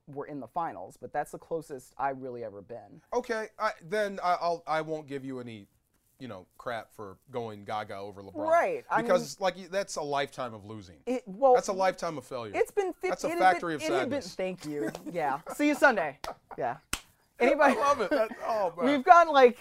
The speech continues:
Speaker 1: I did not think that we were gonna talk this much about me being
Speaker 2: That's
Speaker 1: from
Speaker 2: all
Speaker 1: Cleveland.
Speaker 2: good.
Speaker 1: But it's good. Yeah, you guys
Speaker 2: But
Speaker 1: are
Speaker 2: that,
Speaker 1: gonna get,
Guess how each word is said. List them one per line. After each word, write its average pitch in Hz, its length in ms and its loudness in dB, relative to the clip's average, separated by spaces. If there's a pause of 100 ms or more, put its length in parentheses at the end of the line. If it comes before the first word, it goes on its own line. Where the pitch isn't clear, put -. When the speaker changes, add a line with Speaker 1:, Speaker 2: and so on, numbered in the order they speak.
Speaker 1:
I 247 140 10
did 311 80 -2
not 254 260 6
think 220 200 8
that 185 120 4
we 190 60 4
were 185 80 4
gonna 175 140 0
talk 165 180 0
this 175 160 -10
much 160 160 -10
about 143 300 -4
me 147 100 -8
being 143 140 -10
Speaker 2:
That's - 180 -2
Speaker 1:
from 262 100 4
Speaker 2:
all 254 140 8
Speaker 1:
Cleveland. 233 300 4
Speaker 2:
good. 254 40 -8
Speaker 1:
But 262 140 6
it's 254 180 -2
good. 370 220 -2
Yeah, 254 220 0
you 196 160 -6
guys 247 220 2
Speaker 2:
But 247 100 0
Speaker 1:
are - 20 2
Speaker 2:
that, 277 60 4
Speaker 1:
gonna 262 140 0
get, - 140 -12